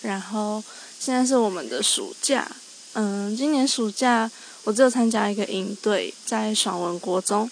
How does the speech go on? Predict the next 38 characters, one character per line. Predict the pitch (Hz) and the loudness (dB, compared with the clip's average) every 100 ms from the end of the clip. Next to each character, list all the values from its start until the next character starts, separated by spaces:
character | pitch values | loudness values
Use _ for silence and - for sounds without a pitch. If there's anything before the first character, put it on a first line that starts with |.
| - | 0
他 | |
们 | 247 220 | 2 2
的 | 208 | 2
英 | 202 214 | 0 2
语 | 208 | 2
营。 | - - 69 240 - - - - | 0 -4 -6 -8 -8 -18 -18 -10
然 | 208 190 | -6 -6
后 | 202 226 214 202 196 | -2 -2 0 -2 -2
今 | - 269 | -2 0
天 | 302 302 | 0 0
是 | 311 - | -2 -2
营 | 202 202 220 | -2 -2 0
队 | 262 254 233 | 2 2 2
的， | - 208 202 196 190 254 - - - - - - - - | 0 0 2 0 0 -2 -6 -8 -8 -8 -8 -10 -10 0
应 | 339 | 6
该 | 359 | 6
是 | 339 349 | 8 4
第 | - 311 240 | 4 2 4
八 | - 220 220 | 6 8 6
天， | 226 254 220 226 240 | 6 4 4 2 -2
然 | 220 | 0
后 | 247 | 2
也 | 208 | 4
是 | 196 247 | 4 4
我 | 214 | 4
们 | 190 110 | 2 -2
正 | 240 247 | 0 2
式 | 240 247 | 2 0
跟 | 233 208 | 0 -2
小 | 214 196 | -2 -4
朋 | 233 220 | -2 -2
友 | 190 | -2
见 | - 196 | 0 0
面 | 180 180 | 0 -2
的 | - | -4
第 | - 196 170 | -2 0 0
二 | 160 | 0
天。 | - - 123 | -2 -2 -2